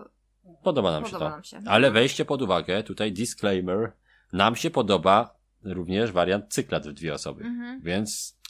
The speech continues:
Speaker 1: może my jesteśmy jacyś dziwni. <laughs> Ale nam się akurat to, e, podobało.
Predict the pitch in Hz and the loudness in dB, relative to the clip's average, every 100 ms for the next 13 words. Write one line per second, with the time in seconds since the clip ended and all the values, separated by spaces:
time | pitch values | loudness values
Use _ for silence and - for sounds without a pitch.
0 | _ - 107 127 139 107 113 - 101 - | _ -2 2 2 2 2 0 -2 -6 -6
1 | 92 71 - 104 101 151 82 71 - - | -6 -6 -6 -6 -2 -4 -4 -12 -16 -20
2 | - 117 113 110 - - 160 143 - 120 | -14 -10 -4 -4 -4 -8 -10 -8 -2 -2
3 | 156 110 113 107 101 98 - 95 98 - | 0 -2 -2 -4 -2 -4 -2 -4 -4 -8
4 | _ _ - 90 85 92 90 73 67 - | _ _ -12 -10 -6 -4 -4 -4 -6 -10